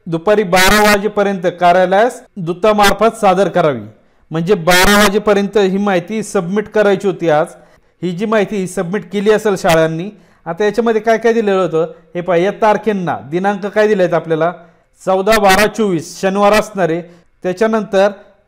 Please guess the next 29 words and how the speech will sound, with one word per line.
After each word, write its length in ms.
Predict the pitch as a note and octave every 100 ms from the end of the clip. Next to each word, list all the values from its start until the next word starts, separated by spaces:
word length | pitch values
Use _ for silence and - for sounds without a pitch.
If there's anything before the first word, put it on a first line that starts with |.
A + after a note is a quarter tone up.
| _ -
पंधरा 320 | F#3 F#3+ G#3
बारा 600 | G3+ G3+ F3+ D3 - B2 C#3+
रविवार 280 | F3 F#3+ F#3+
आहे, 180 | F3+ F3+ - _ _ -
त्याच्यानंतर 500 | F3 F3 G#3 G#3 G#3
पुढची 340 | - G3 G#3+
जी 180 | G3 A3 G#3+
तारीख 180 | G#3 G3
आहे, 180 | E3+
लक्षात 240 | F3+ - A3
ठेवा, 160 | F#3 F3
तारखा 280 | G3+ G3 G#3
लक्षात 260 | G#3 G#3+
ठेवा, 240 | E3+ F3 E3
परीक्षेला 420 | G#3 F#3+ - F#3+
या 60 | F#3
तारखा 340 | F#3+ F3+ F#3
असणार 300 | F3+ F#3+ E3
आहे 40 |
आपल्याला. 360 | D3 C#3 C3+ D#3+ - _ _ _ -
एकवीस 420 | F3 E3+ A3 G#3
बारा 360 | G3 G#3 F3+ B2+
शनिवार 380 | - F#3 F#3+ F#3+
असणार 340 | F#3+ F#3+ F3
आहे, 120 | D#3 E3 - _ _ _ -
बावीस 440 | D3 E3 F#3 G3+
बारा 420 | F3+ F#3+ E3+ B2+ A#2+
रविवार 380 | D#3 F3 F#3+ E3+
आहे 180 | E3